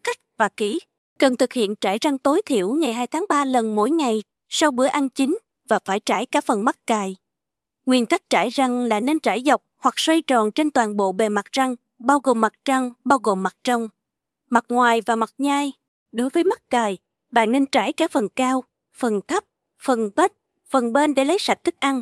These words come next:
và không được quên làm sạch lưỡi bằng bàn trải. Thực tế,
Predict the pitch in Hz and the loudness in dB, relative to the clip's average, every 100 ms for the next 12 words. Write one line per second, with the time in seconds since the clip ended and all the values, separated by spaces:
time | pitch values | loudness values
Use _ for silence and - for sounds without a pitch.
0 | - - 240 311 320 226 - 302 302 285 | -4 0 0 2 0 0 2 2 2 0
1 | 254 196 - 208 - 202 185 285 254 214 | -2 -2 -2 -6 -4 -4 -2 -2 -4 -4
2 | 196 185 196 160 320 _ _ _ 240 - | -6 -4 -6 -4 -6 _ _ _ -6 -4
3 | - 247 320 | 0 0 0